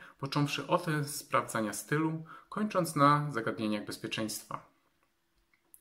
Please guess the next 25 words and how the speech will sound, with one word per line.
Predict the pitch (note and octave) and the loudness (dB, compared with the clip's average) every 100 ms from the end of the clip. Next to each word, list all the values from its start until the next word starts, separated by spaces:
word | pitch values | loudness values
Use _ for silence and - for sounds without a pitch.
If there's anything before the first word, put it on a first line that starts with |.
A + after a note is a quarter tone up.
| - - | -14 -2
Moją | B2+ D3 | 0 0
pracę | C#3+ - - D#3 - - - - | -4 -8 -6 -8 -10 -18 -18 -10
ukierunkowałem | - C3+ C#3 C3 B2+ B2+ B2+ B2 | -6 -2 0 4 6 6 2 2
na | A2+ | 0
grupę | C3+ E3 F3+ | -2 0 0
podatności | D#3+ - A2 B2 C3+ - - | 0 -2 0 -2 -2 -4 -6
związaną | - A2+ A2+ A2+ A2+ | -4 -4 -2 -2 -4
z | A#2+ | -4
niezabezpieczoną | B2+ C#3+ D#3+ C#3 C3+ A2+ A#2 A#2+ A#2 | -2 0 -2 -2 -4 -6 -6 -8 -8
deserializacją | B2 - D#3 A#2 A2 A2 - G#2+ G#2 | -6 -4 -2 -2 0 -4 -4 -8 -8
danych | G2 A2+ A#2+ | -6 -6 -6
w | - | -6
językach | G#2+ - - G#2 | -6 -6 -8 -6
Java | G#2+ - | -4 -2
i | G#2 | -4
Kotlin. | - A2+ - - - _ _ _ - - - - | -6 -10 -10 -16 -16 _ _ _ -20 -20 -20 -12
Serializacją | - F3+ F3+ D#3+ B2 G#2 - B2 | -6 -4 0 2 2 2 0 -2
możemy | D#3 C#3 B2+ A#2+ | 0 0 0 -2
nazwać | A#2+ A#2 A2+ | -4 -4 -6
proces | - D3 D3+ D3+ C#3+ - | -6 -2 0 0 -4 -2
transformacji | D3 E3 - C#3 C3+ B2 - | -2 -2 -2 -2 0 -2 -6
danych | G#2+ G#2 B2 | -4 -2 -4
z | A#2 A#2+ | -8 -8
postaci | A2 - A2 - | -6 -4 -4 -4
obiektów | G#2+ A2 G#2 - E3+ E3+ | -6 -4 -4 -4 -8 -8